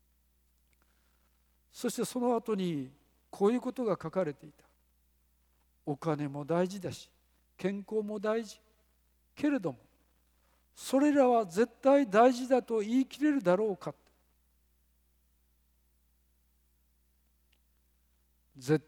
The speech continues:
対に大事と言えるのは神様だけ。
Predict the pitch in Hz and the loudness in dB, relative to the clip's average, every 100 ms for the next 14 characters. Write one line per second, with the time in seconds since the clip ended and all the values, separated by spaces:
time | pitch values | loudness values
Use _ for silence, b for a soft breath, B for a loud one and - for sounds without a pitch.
0 | - 135 131 143 226 175 143 139 139 123 | -6 -2 -2 -2 -8 -6 -2 -2 -4 -8
1 | 135 139 143 143 151 156 185 214 - b | -8 -4 -4 -6 -8 -6 -6 -6 -14 b
2 | b _ - 214 254 226 - 175 170 175 | b _ -6 -4 -4 -8 -10 -8 -4 -4
3 | 175 247 | -4 -6